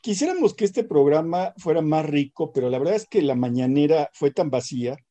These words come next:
que a mí se me ocurre lamentar la suerte de los Vaqueros de Dallas, que volvieron a perder ayer,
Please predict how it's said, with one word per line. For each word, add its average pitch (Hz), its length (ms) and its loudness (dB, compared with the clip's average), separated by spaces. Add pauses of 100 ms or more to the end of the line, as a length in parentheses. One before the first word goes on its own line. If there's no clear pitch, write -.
(640)
que - 120 -2
a - 20 0
mí 190 160 2
se 240 140 2
me 175 100 0
ocurre 175 640 0
lamentar 139 720 0
la 139 140 0
suerte 147 380 2
de 151 80 0
los 120 160 -4
Vaqueros 139 420 0
de 139 120 0
Dallas, 135 440 0
que 135 80 -4
volvieron 147 540 4
a 123 100 -4
perder 135 380 2
ayer, 135 340 -2